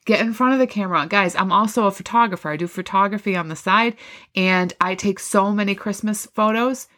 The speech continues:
Do you know there's more of my Christmas photographs that I take without the mom in them or the dad than I do of having the whole family. It's usually just the kids.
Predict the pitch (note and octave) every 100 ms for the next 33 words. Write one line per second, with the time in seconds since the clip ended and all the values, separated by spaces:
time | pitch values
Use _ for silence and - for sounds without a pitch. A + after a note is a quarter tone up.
0 | - A3 G#3 A#3+ - _ - F3+ G3+ G3+
1 | F#3+ _ _ - F3 G3 A3+ B3+ C#4+ B3+
2 | A3 A3 G#3 - G#3 G3+ F#3 - _ _
3 | _ _ _ _ - G3+ F#3+ G3+ G3+ G#3
4 | - G3 F#3 G3 G3 - _ - F3 -
5 | - F3+ G#3 - F#3 F#3 F3+ F3+ F#3+ G3
6 | G3+ G#3+ G#3+ - F#3 F#3 F#3 F#3 F3+ F3+
7 | - - _ _ _ _ _ E3+ F3 _
8 | _ _ - - F3+ A3 G#3+ G3+ G3+ F#3
9 | G3 E3+ E3 - F3+ E3 D#3+ - _ _
10 | _ E3+ F#3+ F3+ F3 F3 F3+ E3 G3 B3
11 | - B1+ - - G3 - F#3 G3+ G3+ G#3
12 | F3+ E3 D#3+ - E3+ - - B3 - F3+
13 | -